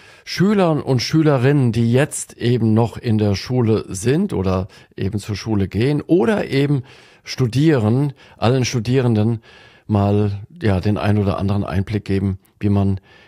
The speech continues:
mit dem Thema Prüfungen und Noten umgehen kann. Und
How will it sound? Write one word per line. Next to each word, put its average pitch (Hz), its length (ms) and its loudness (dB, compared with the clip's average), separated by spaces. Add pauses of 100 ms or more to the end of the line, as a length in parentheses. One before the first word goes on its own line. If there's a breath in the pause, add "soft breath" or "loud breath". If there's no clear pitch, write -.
mit 101 180 -2
dem 98 120 0
Thema 101 320 0
Prüfungen 117 560 -2
und 90 180 -2
Noten 104 500 0 (180)
umgehen 90 540 -4
kann. 85 320 -4
Und 104 280 -2